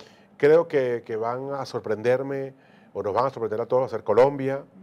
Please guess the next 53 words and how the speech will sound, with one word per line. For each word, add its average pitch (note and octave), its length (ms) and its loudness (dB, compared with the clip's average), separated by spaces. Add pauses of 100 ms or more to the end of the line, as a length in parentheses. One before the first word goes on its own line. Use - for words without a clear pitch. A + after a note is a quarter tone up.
(360)
Colombia G#2 240 -6
tiene G2+ 100 -4
unos F#2 120 -10
jugadores G2 260 -6
muy B2+ 380 -4
interesantes, A#2 600 -6
tiene G#2 160 -10
un G#2+ 220 -12
cuadro G2+ 400 -8
muy B2+ 260 -4
bonito B2 460 -6 (360)
y G#2+ 100 -16
creo G#2+ 200 -4
que G#2+ 80 -4
puede G#2 180 -6
hacer G#2 160 -12
un G#2 120 -10
gran G#2 200 -2
mundial A2 720 -4
porque F#2 220 -10
viene G2+ 160 -8
además G#2+ 180 -10
con G#2 140 -12
la F2+ 60 -14
experiencia G#2+ 460 -8
del F#2+ 60 -8
pasado F#2+ 300 -14
mundial. F#2 340 -14 (840)
Luego C3 440 6
le C#3+ 100 0
tengo C#3 220 -4
mucha D#3+ 240 -4
fe D#3 80 -2
a D#3 40 0
Inglaterra D3+ 460 2
también. A#2+ 300 -2
Inglaterra C#3 580 -4
históricamente C#3+ 640 -6
ha C3+ 40 -8
sido C#3+ 120 -8
un C#3+ 60 -6
equipo D3+ 440 -4
no C#3+ 160 -2
mundialista, C#3 640 -6 (460)
pero E3 200 4
viene G3+ 280 2
con E3 140 0
una G#3+ 140 0
generación E3 540 -4
de F#3 80 0
jugadores D#3+ 320 0
tan D#3+ 160 -2
jóvenes, A#2 500 -6